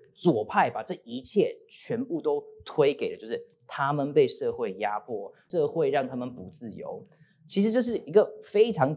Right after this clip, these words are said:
简化社会多元性，而是，而且是不接受任何人类思想的多元性。当我们只因为一个小男生想要穿粉红色的 T-shirt，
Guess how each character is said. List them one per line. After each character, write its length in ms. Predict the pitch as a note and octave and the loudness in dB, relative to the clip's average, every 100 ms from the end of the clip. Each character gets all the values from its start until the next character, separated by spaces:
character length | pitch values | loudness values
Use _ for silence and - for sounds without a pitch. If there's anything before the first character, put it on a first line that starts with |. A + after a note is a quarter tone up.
| - | -4
简 300 | D3+ A#2 G2 | 2 2 2
化 400 | - F3 A#2 - | 4 4 4 -6
社 300 | - F#3+ C#3+ | 4 6 6
会 180 | E3+ B2+ | 4 0
多 260 | C#3+ C3 | 0 0
元 140 | A#2+ G2 | 0 -4
性， 300 | - F2+ - | -8 -12 -12
而 60 | |
是， 160 | - D3+ - | -14 -8 0
而 100 | D#3 | 2
且 120 | D3 | 2
是 100 | D3 | -4
不 220 | - F3 | -6 -6
接 260 | E3 D#3+ D#3 | -4 -4 -2
受 260 | D#3 A2+ | 2 0
任 240 | A2 F3+ C3+ | 0 -6 -6
何 260 | - F#2 - - _ | -6 -6 -8 -16 _
人 220 | A2+ G#2+ | -4 0
类 100 | C#3+ | 0
思 240 | B2+ - C3 | -2 -4 -14
想 180 | - - | -12 -14
的 80 | |
多 200 | - F2 | -14 -16
元 100 | F2+ - | -16 -18
性。 220 | - F#2+ _ _ _ _ _ _ _ _ _ - | -18 -18 _ _ _ _ _ _ _ _ _ 6
当 360 | B3+ C#4 C4 | 8 8 0
我 140 | D3+ C#3 | 2 2
们 220 | D3 G3 | 2 -2
只 220 | - A#2 | -6 -12
因 260 | - G3 G3+ | -8 -4 4
为 180 | F3+ - | 4 4
一 60 | |
个 100 | F#3 F#3+ | -6 -6
小 420 | - - A2 G2 | -4 2 2 2
男 240 | G#2 A2+ | -8 -8
生 320 | - D#3+ E3+ - - _ | -2 -2 -2 -8 -20 _
想 240 | - - | -10 -6
要 140 | A#2+ F3+ | 0 0
穿 340 | F3+ - F3+ | 0 0 0
粉 240 | F#3+ A#2+ - | 0 -4 -4
红 300 | G#2+ A2 C3 | -8 -8 2
色 120 | E3+ | 4
的 80 | - | 4
T-shirt， 500 | - C3 - G2 | 0 -12 -6 -6